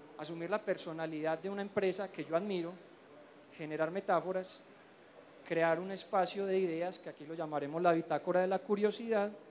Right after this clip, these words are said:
y una técnica creativa que también es muy útil para innovar, que se llama el scamper. En las nuevas conexiones forzadas lo que vamos a hacer es, tenemos identificado un problema, lo que voy a hacer es de manera aleatoria,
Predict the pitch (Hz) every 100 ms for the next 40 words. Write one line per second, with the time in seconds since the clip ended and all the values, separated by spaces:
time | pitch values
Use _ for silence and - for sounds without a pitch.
0 | - - - - - - 214 208 196 196
1 | 202 202 - 202 202 202 190 180 180 -
2 | - 135 139 147 170 170 165 170 180 175
3 | 175 170 170 160 127 123 131 147 - 196
4 | 190 147 - - - - - - - -
5 | - - - - - - - - - -
6 | 170 185 214 247 208 190 180 214 196 170
7 | 180 208 180 165 190 185 160 147 131 -
8 | - - 156 165 208 202 160 156 156 160
9 | 175 180 190 202 156 123 - - - -
10 | - - - - 160 165 175 190 208 214
11 | 175 160 165 151 160 190 190 202 196 165
12 | 165